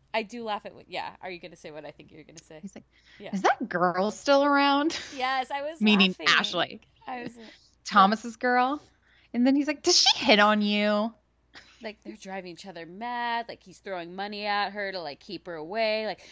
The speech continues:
Speaker 1: is she a nurse? And then they, like, you know, back, they're like, "How much to send her off?" And she's like, "Five grand."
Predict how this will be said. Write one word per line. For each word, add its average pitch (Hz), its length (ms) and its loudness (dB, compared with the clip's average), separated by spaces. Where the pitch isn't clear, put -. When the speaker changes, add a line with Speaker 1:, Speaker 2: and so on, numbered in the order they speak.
Speaker 1:
is 190 120 -6
she 214 280 -6
a 156 60 -6
nurse? 220 840 -4
And 202 120 -8
then 208 100 -8
they, 208 120 -4
like, 190 220 -6
you 208 140 -12
know, 160 120 -8
back, 160 340 -2
they're 180 180 -4
like, 196 160 -4
"How 240 180 2
much - 220 -6
to 320 60 -12
send 269 240 -4
her 262 120 -2
off?" 185 160 2
And 170 80 -18
she's - 160 -16
like, - 140 -8
"Five 190 340 0
grand." 190 640 -2